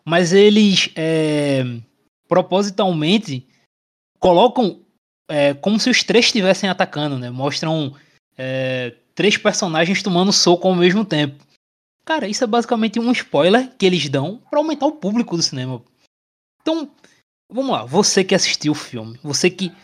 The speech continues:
quis assistir esse Homem-Aranha no cinema, você que assistiu, você ficou com raiva de, teoricamente, ter recebido esse spoiler? De ter sido enganado? Não.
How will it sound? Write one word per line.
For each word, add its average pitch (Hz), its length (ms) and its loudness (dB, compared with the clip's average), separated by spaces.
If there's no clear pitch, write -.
quis 196 220 4
assistir 185 420 2
esse 160 180 2
Homem-Aranha 143 480 0
no 139 80 -2
cinema, 127 360 -4
você 156 260 -2
que 170 120 -2
assistiu, 117 580 -4
você 285 200 0
ficou - 200 2
com 156 120 -2
raiva 131 400 0
de, 139 180 0
teoricamente, 135 800 2
ter 151 120 -2
recebido 131 480 -2
esse - 160 -8
spoiler? 143 480 -8
De 143 100 -10
ter 139 120 -6
sido 135 220 -6
enganado? 123 600 -4
Não. 147 460 -8